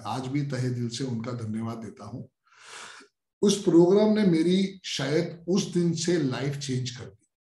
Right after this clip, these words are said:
उस program को मैंने पूरा आधा घंटा देखा और अगले दिन मैं दिल्ली में आके अपने cable वाले से बात करी। उसने कहा, "ये channel मेरे पास नहीं आता।" मैंने cable वाला change कर दिया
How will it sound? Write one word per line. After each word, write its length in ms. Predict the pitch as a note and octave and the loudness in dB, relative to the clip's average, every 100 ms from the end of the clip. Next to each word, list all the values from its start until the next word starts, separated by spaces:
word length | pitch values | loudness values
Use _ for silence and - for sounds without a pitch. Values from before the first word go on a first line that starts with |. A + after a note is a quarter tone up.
| _ _ _ _ _ _ _ _ _ | _ _ _ _ _ _ _ _ _
उस 160 | B2 - | -12 -4
program 380 | C3 C3 D3+ D3+ | -2 0 0 -2
को 120 | D#3 | -2
मैंने 200 | C3+ C#3 | -2 -2
पूरा 320 | - C3+ D#3 | -4 -2 0
आधा 200 | C3+ C#3 | 0 -4
घंटा 300 | B2 A#2+ C3+ | -4 -4 -4
देखा 680 | A#2 G#2+ - D3 - - _ _ _ _ _ - | -6 -8 -8 -8 -8 -12 _ _ _ _ _ -6
और 380 | B2+ C3 C3 - | -4 -4 -8 -6
अगले 240 | C3 F3 | 0 2
दिन 160 | D3+ D#3 | 4 2
मैं 220 | E3 D3 | 2 0
दिल्ली 280 | B2 C3 D3+ | 0 0 0
में 120 | C#3 | 0
आके 420 | A2 A#2 A2+ C#3+ E3+ - - _ | 0 -4 -4 -4 -4 -8 -18 _
अपने 220 | G#2+ C#3+ | -10 -8
cable 340 | C#3 A#2 A2+ C#3 | -6 -4 -2 0
वाले 220 | C3 C#3 | 0 -2
से 100 | D3 | -2
बात 280 | A#2 A2 A2 | -4 -4 -6
करी। 160 | C3 C#3+ | -4 -4
उसने 220 | C#3 C#3+ | -2 -2
कहा, 80 | D3+ | -2
"ये 180 | D3 C#3 | -2 -2
channel 240 | A#2+ C3+ | -4 -4
मेरे 220 | C3 A#2 | -2 -4
पास 240 | A#2 A#2+ - | -6 -8 -6
नहीं 120 | G#2+ | -8
आता।" 300 | G2 - D#3+ | -8 -12 -10
मैंने 260 | B2 A2 A#2 | -8 -6 -8
cable 340 | - B2+ D3+ | -8 -4 -2
वाला 220 | C#3 C3+ | -2 -4
change 300 | B2+ A2 G2+ | -6 -10 -14
कर 120 | - | -18
दिया 340 | - _ _ | -20 _ _